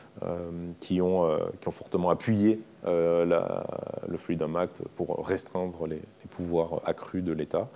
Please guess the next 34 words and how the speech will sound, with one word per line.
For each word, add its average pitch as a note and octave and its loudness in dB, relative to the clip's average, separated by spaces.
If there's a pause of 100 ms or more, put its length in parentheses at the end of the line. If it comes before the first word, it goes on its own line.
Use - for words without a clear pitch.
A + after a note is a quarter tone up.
(540)
Euh, F2 4 (1120)
donc G2+ 8
voilà, A2 12
il G2 8
faut A#2 6
des, G#2+ 8
il G#2 0
faut G#2 2
vraiment G#2+ 8 (300)
des F#2 2
scandales G2 6
de F#2 4
légitimité F2+ 0
majeure F#2 4
pour F2+ 0
revenir A2+ 6
sur - -4
des F2+ 6
lois F#2+ 6 (460)
appliquées. G2+ 0
Donc F2+ -2
c'est F2 -6
pour - -8
ça, G#2+ 4
ah E2+ 2
oui, F2 2
voilà, D#2+ 2
là F#2+ 2
on F#2+ 0
peut G2 -4
passer, G2+ 0
euh, F#2+ 0 (500)
la G2 6
diapo, G2 4